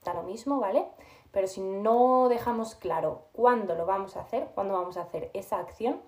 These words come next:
eh, no va a pasar. Porque igual pasa un día, haces deporte una semana, un día, y hasta la semana siguiente no vuelves a hacer.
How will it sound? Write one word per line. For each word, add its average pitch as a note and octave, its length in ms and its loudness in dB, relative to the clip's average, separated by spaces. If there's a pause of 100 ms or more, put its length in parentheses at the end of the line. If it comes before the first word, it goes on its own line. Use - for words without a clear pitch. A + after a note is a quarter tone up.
(420)
eh, E3+ 340 -4
no F3+ 140 -4
va G3 80 6
a F#3+ 80 2
pasar. - 360 -6 (760)
Porque F#3 220 -8
igual F3+ 340 2
pasa F#3+ 320 2
un G3 240 -4
día, D4+ 500 4 (140)
haces G3+ 260 -4
deporte G3 360 -4
una G3 160 -4
semana, A#3+ 440 0
un B3+ 160 2
día, E4 300 0 (360)
y - 60 2
hasta D#3+ 180 -2
la D#3 100 -4
semana F3 300 -2
siguiente A3+ 360 -2
no C#4+ 80 4
vuelves F#3+ 320 0
a E3 60 -8
hacer. A#3+ 420 -2